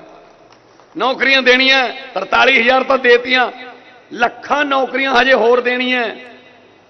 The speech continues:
ਬਿਜਲੀ ਦਾ ਬਿੱਲ ਤੁਹਾਨੂੰ ਆਉਂਦਾ ਨਹੀਂ, ਨੱਬੇ ਪਰਸੈਂਟ ਘਰਾਂ ਨੂੰ ਬਿਜਲੀ ਦਾ ਬਿੱਲ ਨਹੀਂ ਆਉਂਦਾ। ਵੀਰੋ,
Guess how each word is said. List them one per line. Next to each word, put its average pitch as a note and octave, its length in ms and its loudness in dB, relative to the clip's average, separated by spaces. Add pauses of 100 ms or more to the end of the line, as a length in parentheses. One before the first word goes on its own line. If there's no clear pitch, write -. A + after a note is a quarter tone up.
(1300)
ਬਿਜਲੀ B3+ 420 -2
ਦਾ C#4 120 2
ਬਿੱਲ B3+ 240 2
ਤੁਹਾਨੂੰ C4 340 2
ਆਉਂਦਾ C4 280 4
ਨਹੀਂ, C#4 320 0 (600)
ਨੱਬੇ A#3+ 440 0
ਪਰਸੈਂਟ B3 400 -2
ਘਰਾਂ C4 120 0
ਨੂੰ B3 120 -6
ਬਿਜਲੀ A#3+ 200 -8
ਦਾ B3 100 -2
ਬਿੱਲ A#3+ 180 0
ਨਹੀਂ B3+ 100 -4
ਆਉਂਦਾ। C#4 520 2 (3750)
ਵੀਰੋ, A3+ 460 0